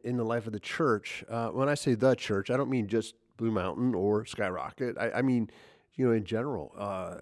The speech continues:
it's, it's such an odd time in that, um, church has changed in the last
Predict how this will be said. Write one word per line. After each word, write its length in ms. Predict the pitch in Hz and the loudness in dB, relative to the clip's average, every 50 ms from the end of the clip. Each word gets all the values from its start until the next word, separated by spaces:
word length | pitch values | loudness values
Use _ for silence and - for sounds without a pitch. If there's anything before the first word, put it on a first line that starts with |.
| - - | -16 -14
it's, 500 | - 95 101 101 - - - - - - - | -10 -10 -10 -10 -10 -12 -12 -12 -14 -12 -10
it's 160 | 113 107 - | -10 -10 -6
such 240 | - 131 107 - - | -6 -8 -6 -4 -4
an 60 | 104 | -4
odd 260 | 101 98 98 95 - | -2 -2 -2 -4 -4
time 320 | - - 98 101 104 113 | -6 -6 -6 -4 -2 -2
in 160 | 113 110 104 98 | -2 -2 -2 -2
that, 300 | 95 87 90 - - _ _ - - - _ _ _ _ _ _ - | -2 -2 -2 -4 -6 _ _ -20 -20 -20 _ _ _ _ _ _ -8
um, 480 | 95 95 92 90 90 87 82 80 85 - _ _ _ _ _ _ _ _ _ _ _ _ _ _ _ _ _ _ _ _ _ _ _ _ _ _ _ _ _ _ _ _ _ _ _ _ - | -6 -4 -4 -4 -6 -8 -10 -14 -18 -20 _ _ _ _ _ _ _ _ _ _ _ _ _ _ _ _ _ _ _ _ _ _ _ _ _ _ _ _ _ _ _ _ _ _ _ _ -8
church 240 | - - 202 - - | -4 -4 -4 -2 -4
has 120 | 143 - | -6 -8
changed 680 | - - - - 135 123 117 104 80 - - - - - - | -8 -10 -8 -8 -6 -6 -6 -6 -8 -10 -12 -14 -16 -12 -8
in 140 | 107 107 104 | -6 -4 -4
the 80 | 98 | -4
last 600 | 92 95 98 101 98 104 104 98 - - - - | -4 -4 -4 -4 -4 -4 -6 -8 -10 -12 -14 -18